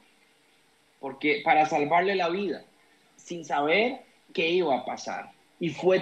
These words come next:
tal la fe de esta mujer, de creerle a Dios, aún pensando que su hijo lo iba a perder, de que Dios toma a su hijo,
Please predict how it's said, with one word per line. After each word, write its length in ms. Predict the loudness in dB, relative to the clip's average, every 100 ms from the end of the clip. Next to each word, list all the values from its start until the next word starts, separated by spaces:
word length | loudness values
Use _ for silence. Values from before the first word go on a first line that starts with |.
| 0
tal 320 | 0 2 0
la 160 | -4 -6
fe 480 | -10 -6 -6 -6 -12
de 260 | -10 -6 -6
esta 220 | -6 -10
mujer, 540 | -10 -12 -8 -8 -8 -12 -20 -10
de 240 | -4 -4
creerle 640 | -2 -4 -2 -2 -4 -4 -4
a 100 | -4
Dios, 320 | -4 -4 -4
aún 260 | -8 -8 -6
pensando 500 | -8 -6 -6 -4 -4
que 140 | -6
su 200 | -8 -6
hijo 460 | -4 -4 -4 -6 -4
lo 140 | -6 -2
iba 200 | 0 0
a 100 | -2
perder, 440 | -4 -4 -6 -10 -16 -20 _ -4
de 100 | -2
que 140 | -2
Dios 340 | 0 0 -2
toma 280 | 0 0 0
a 40 | -4
su 220 | -4 -4
hijo, 420 | -4 -6 -12 -12